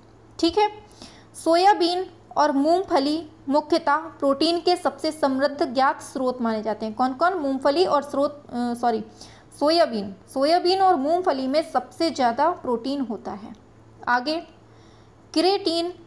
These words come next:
एक रेशेदार प्रोटीन है। क्या है ये? रेशेदार प्रोटीन है। यह प्रोटीन बाल में, नाखून में, सींग और ऊन, इनमें पाया जाता है। तो केराटिन नामक जो प्रोटीन है कहाँ कहाँ पाया जाता है? बाल में,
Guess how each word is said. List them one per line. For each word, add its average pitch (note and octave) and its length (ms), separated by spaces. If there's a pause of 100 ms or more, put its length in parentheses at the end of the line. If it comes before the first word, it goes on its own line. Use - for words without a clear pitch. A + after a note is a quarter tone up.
एक - 200
रेशेदार D4+ 600 (300)
प्रोटीन A#3+ 420
है। G#3+ 300 (220)
क्या C4 120
है C#4+ 320
ये? A4 280
रेशेदार C4 480
प्रोटीन D4 440
है। D#4 220 (380)
यह E4+ 180
प्रोटीन D#4+ 520 (300)
बाल C4 360
में, D#4+ 300 (100)
नाखून B3+ 540
में, D#4 340 (240)
सींग D4+ 580 (340)
और A#3+ 300
ऊन, B3+ 340 (400)
इनमें E4+ 340
पाया A3+ 260
जाता G#3+ 280
है। A3+ 120
तो B3 120
केराटिन C4+ 580
नामक D#4+ 440 (300)
जो B3+ 100
प्रोटीन C#4 460
है D#4+ 200
कहाँ C4 320
कहाँ C#4 260
पाया D4+ 160
जाता D4+ 300
है? D#4 280
बाल A#3+ 280
में, C#4+ 260